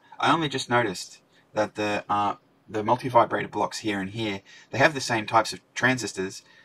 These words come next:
but actually the, uh, the, um, resistors aren't the same between blocks. And it looks like our, our mix of transistors, or resistors rather, is over here in the resistor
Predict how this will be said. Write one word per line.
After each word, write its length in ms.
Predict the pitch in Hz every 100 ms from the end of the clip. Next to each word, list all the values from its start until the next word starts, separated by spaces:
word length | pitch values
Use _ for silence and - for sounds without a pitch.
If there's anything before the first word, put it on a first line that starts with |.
| _
but 100 | 104
actually 440 | 117 - 113 104
the, 280 | 101 104 104
uh, 160 | 104 101 - _ _ _ _ _ _ _ _ _ _ _ _ _ _ _ _ _ _ _
the, 300 | - 107 104 -
um, 300 | 98 98 92 - -
resistors 560 | 101 123 - 107 90 -
aren't 180 | 101 -
the 60 |
same 300 | - 117 101 -
between 300 | - - 101
blocks. 400 | 95 92 - - - _ _ _ _ _ _ _ _ _
And 120 | - 104
it 40 |
looks 160 | 113 113
like 160 | 101
our, 180 | 98 92 -
our 140 | 92
mix 260 | 98 107 -
of 100 | 92
transistors, 520 | 95 90 95 92 90
or 80 | -
resistors 440 | 98 98 - 87
rather, 240 | 92 90 90
is 100 | 92
over 140 | 90
here 280 | 90 98 90
in 80 | 87
the 60 | 87
resistor 440 | 90 95 92 90